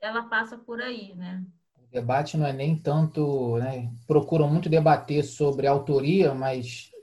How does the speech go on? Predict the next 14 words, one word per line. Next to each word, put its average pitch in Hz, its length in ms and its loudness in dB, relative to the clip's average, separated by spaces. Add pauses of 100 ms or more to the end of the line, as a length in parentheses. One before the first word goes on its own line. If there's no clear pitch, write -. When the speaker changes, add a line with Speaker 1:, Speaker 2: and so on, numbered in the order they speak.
Speaker 2:
é, 120 260 -4 (200)
quando, 135 180 -4
na 135 100 -4
verdade, 135 400 -2
o 151 40 -4
que - 80 -16
se - 100 -20
quer 147 100 0
discutir 156 600 -4
é 185 60 -4
se 190 440 -4 (420)
a 143 120 -2
necessidade 147 760 0
de, 143 400 -4